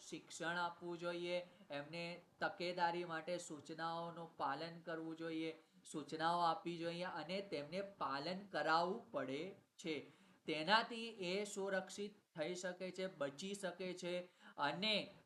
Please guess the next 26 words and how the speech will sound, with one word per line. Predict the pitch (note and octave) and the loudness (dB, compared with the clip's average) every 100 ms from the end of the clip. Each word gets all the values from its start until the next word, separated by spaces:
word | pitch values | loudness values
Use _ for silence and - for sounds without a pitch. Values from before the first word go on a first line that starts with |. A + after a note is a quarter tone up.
| - | -4
બીજું, | D#3+ E3+ G#3+ F3+ C3+ - _ _ _ | -2 0 2 2 0 -8 _ _ _
કંપનીને | D#3+ D3+ D#3 F3 F3 F3+ F3+ G3+ G3 F#3 | -2 -2 -2 -2 0 0 2 2 2 -6
મોટો | E3+ C#3+ D#3 D#3 G#3 | -12 -6 -4 2 2
નુકસાન | G3 F3 - - F3+ F#3+ G3+ - | 2 -4 -6 2 6 6 2 -2
આવવાથી, | D3+ D#3 E3 E3+ F3 F3 | -2 0 2 2 2 -2
જીવનો | F3 D3+ E3+ F3+ F#3+ G3 | -4 -4 -4 -4 -4 -4
જોખમની | F3 C#3+ C#3+ E3 G3 G3 - - _ _ _ _ _ _ _ _ E3+ G3 | -4 -6 -6 2 4 2 -2 -16 _ _ _ _ _ _ _ _ -2 2
અંદર | E3+ D3 D3 D3+ D#3+ F#3 | 2 0 -2 2 4 2
અકસ્માત | - E3 G3 G#3 G3+ F3+ F3 F#3+ G3 - _ _ - | -2 0 4 4 2 2 4 4 2 -10 _ _ -4
જે | D#3+ F#3 | -2 -2
થાય | F#3+ D#3 D#3 G3 | -4 2 4 4
છે | G3 G3 | 2 -2
એનાથી | D#3+ D3+ C#3 D3+ E3 - F#3+ | -2 -4 -6 -4 -6 -6 -8
બચવા | - C3+ C3+ D#3 E3 | -6 -8 -8 -4 -4
માટે | E3 D3 C#3+ D#3 E3 F3+ - - - - | -2 -4 -2 0 0 -2 -8 -20 -20 -10
ઘણા | D3+ C#3+ F3 | -4 4 4
બધા | F3+ D#3 D3 D3+ F3+ - - - - _ _ D3 | 4 2 4 6 4 2 -10 -20 -20 _ _ -8
ગવર્મેન્ટની | C#3+ E3+ G3 G3 G3 F#3 F#3 | 2 4 4 2 -2 -4 -4
સાઇટ | E3+ D3 E3 E3+ | 2 2 2 -4
ઉપર | E3+ E3+ | -8 -8
તમને | E3+ E3+ D#3 D#3+ | -6 -8 -8 -12
પણ | D#3+ E3+ E3+ | -10 -8 -8
જોઈ, | D#3 D3 D3+ D#3+ | -8 -10 -8 -8
જોઈ | D#3 D3+ D3+ D#3+ | -8 -8 -4 -2
શકાય | D#3+ D#3+ - D3+ D3+ | -2 -2 0 2 0
છે | D3+ D#3 D3+ | 0 -4 -4